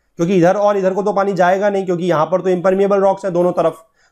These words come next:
तो पानी सिर्फ और सिर्फ इसी जगह से बाहर निकल सकता है जहां पर उसको जगह मिलेगी और जहां पर उसको ये परमिएबल और इम्परमिएबल के बीच में इंटरफेरेंस मिलेगा। ठीक, तो आप उसको समझ जाइए कि अगर इस तरीके का स्लोप है, मैं फिर से यहाँ पर बना देता हूँ, अगर ये कोई स्लोप है,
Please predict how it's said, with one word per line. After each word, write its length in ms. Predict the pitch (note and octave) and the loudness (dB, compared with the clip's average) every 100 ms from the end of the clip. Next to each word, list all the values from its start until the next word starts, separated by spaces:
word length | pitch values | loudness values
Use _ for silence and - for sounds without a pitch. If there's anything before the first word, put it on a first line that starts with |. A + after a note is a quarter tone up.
| - | -8
तो 60 | E3+ | -4
पानी 400 | - E3 G#3 A#3 | -2 0 -2 -4
सिर्फ 300 | G#3+ G3+ F#3 | -4 -2 0
और 140 | G3+ | 0
सिर्फ 320 | G3 G#3 A3 - | 0 -6 -6 -8
इसी 280 | G3 - G#3+ | -8 -4 -2
जगह 260 | F3 E3+ F#3 | 0 0 0
से 120 | F#3+ | 0
बाहर 220 | D#3+ D#3+ | 2 0
निकल 280 | D#3+ D3 C#3+ | 0 -2 -2
सकता 320 | D#3 C#3+ E3+ | -4 -4 0
है 160 | E3+ F#3+ | 0 0
जहां 240 | D3+ C#3 D3+ | 0 -2 0
पर 160 | F3 | 0
उसको 300 | D#3+ - F3+ G#3+ _ _ _ - | -2 -4 -4 -4 _ _ _ -10
जगह 320 | A#2+ D#3 F3 | -4 0 2
मिलेगी 380 | E3+ D3+ D#3+ F3+ | 2 2 2 2
और 140 | F#3+ | 2
जहां 220 | D3 C#3 D3 | 2 -2 -2
पर 140 | E3 | -4
उसको 260 | D#3+ - E3 | -6 -4 -2
ये 180 | F#3 F#3+ - | -2 -2 -4
परमिएबल 540 | C#3+ D3+ E3 E3+ F#3 | -2 0 0 2 2
और 120 | D#3+ | 0
इम्परमिएबल 540 | D3+ C#3 D3+ D3+ D#3 D#3 | -2 -4 -4 -2 -2 -2
के 120 | E3 | -4
बीच 300 | C3 C#3 D#3 | -4 -6 -4
में 80 | F3 | -4
इंटरफेरेंस 560 | D#3 D3+ C#3 C#3+ D3+ D3 | -2 -2 0 -2 -2 -6
मिलेगा। 320 | B2+ B2+ A2 - _ _ - | -6 -4 -6 -14 _ _ -4
ठीक, 260 | F3+ G3 _ _ _ _ - | -4 -4 _ _ _ _ -4
तो 60 | E3+ | -2
आप 100 | F3 | -2
उसको 140 | F#3+ | -4
समझ 200 | F#3 F#3 | -2 0
जाइए 260 | F3 F#3 G3+ | 2 0 -2
कि 180 | G#3+ D#3+ - | -6 -8 -4
अगर 160 | D#3+ | -2
इस 120 | F#3 G3 | -2 -2
तरीके 220 | F#3 F#3+ | -2 0
का 80 | G3 | -2
स्लोप 360 | F#3 D#3+ F3+ | -2 -2 2
है, 180 | D#3 F3+ E3+ | 0 0 -6
मैं 100 | A3 | -8
फिर 140 | E3 | -6
से 80 | D#3 | -2
यहाँ 120 | D#3+ | 0
पर 60 | D#3+ | 0
बना 160 | D3 | 2
देता 160 | C#3+ F3+ | 2 0
हूँ, 100 | E3+ | 0
अगर 120 | E3 | 0
ये 140 | D#3 F#3 | 0 0
कोई 140 | F#3+ | -2
स्लोप 320 | F#3 D#3+ D#3+ | -2 -2 2
है, 240 | D#3 F3+ | 2 0